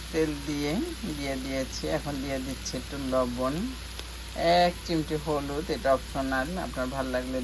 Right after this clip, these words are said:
দিবেন, না হয় দিবেন না। আর এক চিমটি মরিচের গুঁড়া। এইভাবে ভেন্ডি ভাজিটা করে দেখবেন, পানি তুলবেন আর খেতে অনেক বেশি মজা হবে। আর যারা ভাত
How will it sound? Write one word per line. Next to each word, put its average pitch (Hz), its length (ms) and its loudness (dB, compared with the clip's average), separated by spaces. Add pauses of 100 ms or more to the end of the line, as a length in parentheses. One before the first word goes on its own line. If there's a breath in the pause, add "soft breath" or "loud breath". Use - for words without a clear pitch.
দিবেন, 127 300 0
না 131 120 2
হয় 127 220 -2
দিবেন 127 240 -2 (100)
না। 143 80 -2 (220)
আর 101 80 -2 (120)
এক 123 60 -2 (120)
চিমটি 143 300 -6 (180)
মরিচের 123 460 0 (100)
গুঁড়া। 113 220 -4 (1300)
এইভাবে 143 400 0
ভেন্ডি 147 460 2
ভাজিটা 147 460 0
করে 147 200 0 (120)
দেখবেন, 143 340 0 (180)
পানি 143 260 4 (120)
তুলবেন 147 440 0 (120)
আর 139 60 2 (100)
খেতে 151 240 -2 (160)
অনেক 147 280 0 (120)
বেশি 151 200 -2 (100)
মজা 131 260 4 (100)
হবে। 127 220 -2 (580)
আর 131 100 0 (160)
যারা 131 240 4 (140)
ভাত 143 160 2